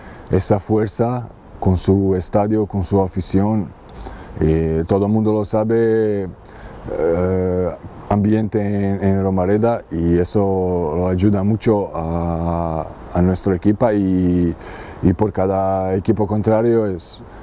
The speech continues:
claro que es mucho más difícil jugar aquí, y eso es cosa que tenemos que utilizar más, eh,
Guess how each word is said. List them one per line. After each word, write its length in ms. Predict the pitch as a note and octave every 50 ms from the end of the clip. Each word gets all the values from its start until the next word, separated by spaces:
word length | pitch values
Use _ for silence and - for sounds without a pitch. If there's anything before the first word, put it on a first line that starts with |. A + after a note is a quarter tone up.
| -
claro 280 | - G2+ G2+ G#2 G#2 G2+
que 240 | - G#2+ G2+ G2+ G2
es 140 | F#2 - G2+
mucho 260 | G2+ G#2+ F#2 A2 G2+
más 160 | G#2 G#2+ G2
difícil 420 | G2 F#2+ - - G#2 - - G2
jugar 260 | F#2+ F#2+ G2 G#2+ G#2+ G#2
aquí, 340 | G2 F#2 - B2 A#2 F2 - - - - - - - - - - - -
y 260 | F2 E2+ F2 F2 F#2+
eso 320 | G#2+ G#2+ - B2+ A#2+ B2
es 300 | B2+ C3 - - - - - - - - -
cosa 300 | - - B2 - - C3+
que 140 | - - A2
tenemos 360 | G2 G#2+ G#2+ A2 A2 A2 G#2+ G2
que 60 | -
utilizar 380 | G2+ G2+ G2 - G#2+ G2+ G2 G2
más, 420 | G#2 G2+ G2 - - - - - - - - - - - - - - - - -
eh, 600 | - E2+ F2+ F2 F2 E2+ E2+ E2+ E2+ F2 E2+ E2+